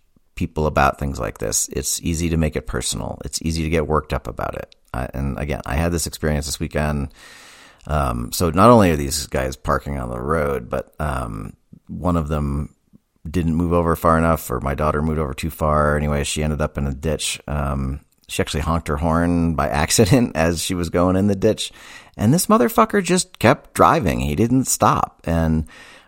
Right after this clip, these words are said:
my first reaction as a dad and a man and all kinds of other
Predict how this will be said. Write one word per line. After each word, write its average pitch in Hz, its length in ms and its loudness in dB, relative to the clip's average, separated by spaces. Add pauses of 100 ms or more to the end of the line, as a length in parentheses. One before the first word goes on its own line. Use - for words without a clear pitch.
my 101 180 4
first - 400 0
reaction 76 460 2
as 76 160 0
a 78 60 -2
dad 67 600 -4
and 71 120 -4
a 76 40 -2
man 67 520 -4
and 69 460 -6
all 71 380 -6 (220)
kinds 76 280 -4
of 71 100 -6
other 69 360 -2